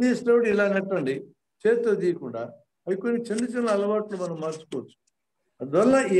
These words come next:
అరిచేతులకే ఎక్కువ అంటుకుంటాయి. అరిచేతులు కడుక్కోవడం ద్వారా పరిష్కారం అయింది, ఏం సమస్య లేదు. బైక్ మీద ఉంటే ఉంటాయి, ఉండని, ఒక రోజు బతుకుతాయి, తర్వాత చచ్చిపోతాయి. అవి బయటకు వచ్చిన వైరస్ ఎంతసేపు బతుకుతుంది? మన శరీరంలో రాకుండా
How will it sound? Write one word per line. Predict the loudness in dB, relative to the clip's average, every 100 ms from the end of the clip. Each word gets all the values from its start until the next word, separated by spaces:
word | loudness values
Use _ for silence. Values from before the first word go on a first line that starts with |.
| 4
అరిచేతులకే | 2 0 0 0 0 4 4
ఎక్కువ | 4 2 2
అంటుకుంటాయి. | 0 0 -2 -2 -4 -6 -16 _ _ _ -6
అరిచేతులు | -4 0 0 0 0 0
కడుక్కోవడం | -2 -2 -2 -2
ద్వారా | -4 -4
పరిష్కారం | -6 -8 -8 -8 -6
అయింది, | -10 -14 _ _ _
ఏం | -6 -4 -2
సమస్య | -2 -2 -2 0
లేదు. | 0 -4 -10 _ _ -2
బైక్ | 2 2 2
మీద | 0 2 0
ఉంటే | 0 0
ఉంటాయి, | 0 0 0
ఉండని, | 0 -2 -2 -2 -6 -10 -20 _ -10
ఒక | -2
రోజు | 0 2 0
బతుకుతాయి, | -2 -4 -4 -2
తర్వాత | 0 0 0
చచ్చిపోతాయి. | -2 -4 -8 -6 -4
అవి | -4 -6 -12 _ _ _ -4
బయటకు | -2 -2 -2
వచ్చిన | -4 -2 -2
వైరస్ | -2 -2 -4
ఎంతసేపు | -6 -4 -6 -6
బతుకుతుంది? | -8 -6 -6 -6 -10 -16 -16 -16 _ _ _ _ _ _
మన | 0 2 4
శరీరంలో | 4 6 6 6 6 6 6
రాకుండా | 4 4 0